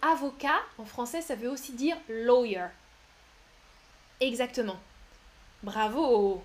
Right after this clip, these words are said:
ça c'est un bon jeu de mots. Avocat et avocat. Abricot, parfait. Rader, Amérique. Amérique, c'est un continent aussi, hein, comme l'Afrique.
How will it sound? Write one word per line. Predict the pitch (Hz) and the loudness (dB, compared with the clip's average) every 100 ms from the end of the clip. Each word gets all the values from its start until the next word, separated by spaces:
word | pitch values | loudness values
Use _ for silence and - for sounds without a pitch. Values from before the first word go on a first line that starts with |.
| - | -8
ça | - 320 | -2 0
c'est | 311 247 | -2 -4
un | 208 | -4
bon | 208 302 403 403 - | 0 2 2 -2 -10
jeu | 240 320 | -2 0
de | 240 | 0
mots. | 233 196 - - | -2 -2 -4 2
Avocat | 330 254 262 285 277 - | 2 2 -2 2 0 0
et | 247 | -2
avocat. | 233 208 226 - 175 - - - - - - | -2 -2 -6 -6 -8 -10 -20 -20 -20 -14 -4
Abricot, | 226 214 240 233 - 339 370 453 - - - - - | -2 0 -2 -2 4 6 8 6 0 -16 -18 -16 -6
parfait. | 196 - - 262 269 320 349 - - - - - - - - - - - - - - - - - - - - - - - | -6 -6 -6 0 4 4 4 -2 -16 -20 -20 -20 -20 -20 -20 -20 -20 -20 -20 -20 -20 -20 -20 -20 -20 -20 -20 -20 -20 -8
Rader, | 262 254 277 339 339 | 0 4 8 8 8
Amérique. | 247 247 269 285 320 370 - - - - - | 2 2 0 2 4 2 0 -16 -20 -20 -8
Amérique, | 233 240 262 262 339 | -4 0 0 0 -2
c'est | - 277 | -4 -4
un | 247 | -6
continent | 247 320 311 311 302 247 | -2 -4 0 2 2 2
aussi, | 233 - 214 208 | 0 -4 -4 -4
hein, | 269 | -4
comme | 294 277 | -2 -2
l'Afrique. | 277 262 - 240 202 | -2 -4 -6 -8 -10